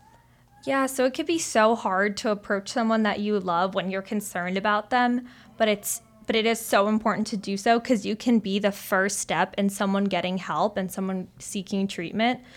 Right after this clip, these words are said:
So most importantly, to come from a place of love and to understand that eating disorders often have underlying issues associated with them. So asking someone how they are, how they're doing,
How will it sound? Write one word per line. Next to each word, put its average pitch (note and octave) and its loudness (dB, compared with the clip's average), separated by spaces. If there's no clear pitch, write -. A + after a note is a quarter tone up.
So A3+ 2
most A3 2
importantly, A#3 2
to B3+ -4
come G#3 0
from A3 -2
a G3+ 0
place G3+ -4
of G#3 -2
love F3+ 2
and G#3+ 2
to A3 -2
understand G3 -2
that F#3 0
eating G#3+ 2
disorders G3 -2
often F3+ -2
have F#3+ -4
underlying G3 0
issues A#3+ -2
associated G3+ -2
with G3+ -2
them. F#3 2
So F#3+ -2
asking G#3+ 4
someone A3 0
how G3+ 2
they G3+ 2
are, D3+ -2
how G3+ -2
they're F#3+ -2
doing, G3+ -2